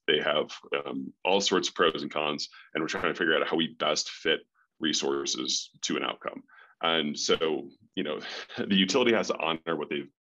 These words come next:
approved. Um, and then they also are trying to manage their overall grid resource. Like,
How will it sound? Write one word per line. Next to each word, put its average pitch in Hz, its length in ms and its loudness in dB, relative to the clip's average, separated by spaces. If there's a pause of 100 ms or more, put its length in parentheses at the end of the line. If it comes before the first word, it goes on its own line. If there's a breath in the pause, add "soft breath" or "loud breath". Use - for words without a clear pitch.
(140)
approved. 98 480 2 (420 loud breath)
Um, 80 400 2
and 85 180 0
then 80 380 0
they 98 220 4
also 95 340 0
are 80 80 -2
trying 78 220 -4
to 73 80 -4
manage 71 340 -6
their 82 220 4
overall 73 340 0
grid 95 240 -2
resource. - 480 -4
Like, - 260 -4